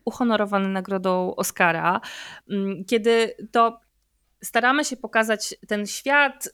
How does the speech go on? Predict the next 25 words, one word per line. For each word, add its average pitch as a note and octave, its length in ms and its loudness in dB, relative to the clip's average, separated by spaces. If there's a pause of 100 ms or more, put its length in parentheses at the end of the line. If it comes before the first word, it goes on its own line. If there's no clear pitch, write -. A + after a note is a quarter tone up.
(140)
bogatych, F#3+ 920 0
ten F#3+ 280 -4
świat A3 240 -2
obrzydliwie G#3 580 0
bogatych, E3+ 760 -6
tego F#3+ 200 -6
jednego G#3 360 -2
procenta F#3+ 960 0 (240)
albo F#3 180 0
nawet F#3 220 0
może F#3+ 220 -4
jednej G3 300 -4
dziesiątej F#3 420 -10
procenta E3 540 -10
świata, F#3+ 580 0 (420)
e, G3 440 4
jako A#3 320 2
ten, A#3 540 2 (340)
ym, A3 240 -4 (760)
do A3+ 100 -2
którego B3 300 2
możemy A#3+ 380 4
czuć A#3 280 -2
moralną G3+ 500 4
wyższość. - 880 -4